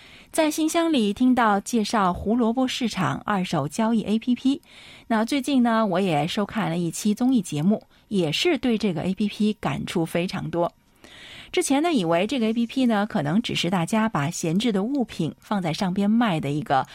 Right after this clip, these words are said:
商品交易平台。不过我最近看了一期闲着干嘛呢？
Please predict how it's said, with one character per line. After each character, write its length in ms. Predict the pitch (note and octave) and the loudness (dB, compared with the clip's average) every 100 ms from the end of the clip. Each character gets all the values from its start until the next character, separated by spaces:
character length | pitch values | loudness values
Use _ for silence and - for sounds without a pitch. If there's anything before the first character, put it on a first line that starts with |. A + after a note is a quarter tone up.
| - | -16
商 260 | - B3 C4 | -6 -2 -2
品 200 | G3 C#3 | -2 -4
交 200 | G3+ G#3+ | 0 0
易 80 | F#3 | 0
平 260 | - E3+ | 0 0
台。 400 | A3+ F3 D3 G#3 - _ - - - _ | 0 -2 -2 -4 -8 _ -20 -20 -20 _
不 120 | - | -4
过 180 | C4+ E4 | 2 2
我 140 | G3+ | 2
最 160 | F#3 B3 | 0 -2
近 260 | C4+ B3 A3+ | 0 0 0
看 200 | B3 A3 | -2 -2
了 80 | |
一 120 | G3+ F3+ | -2 -4
期 300 | - A#3 A#3+ | -2 0 0
闲 360 | - F3 F3+ | -2 0 2
着 240 | G#3+ A3 G3+ | 2 2 0
干 160 | C4 | -2
嘛 280 | F#3+ F3+ C#3 | -2 -2 0
呢？ 220 | F#3 G#3+ | 2 0